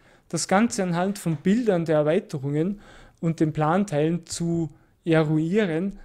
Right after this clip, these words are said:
was jetzt zu welcher Erweiterung gehört. Ja, die Stretch Goals sind markiert, aber der Rest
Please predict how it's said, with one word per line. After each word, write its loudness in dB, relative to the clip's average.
was 4
jetzt 0
zu -6
welcher 0
Erweiterung -2
gehört. -6
Ja, -4
die -8
Stretch 2
Goals 4
sind 0
markiert, -2
aber 6
der 4
Rest -2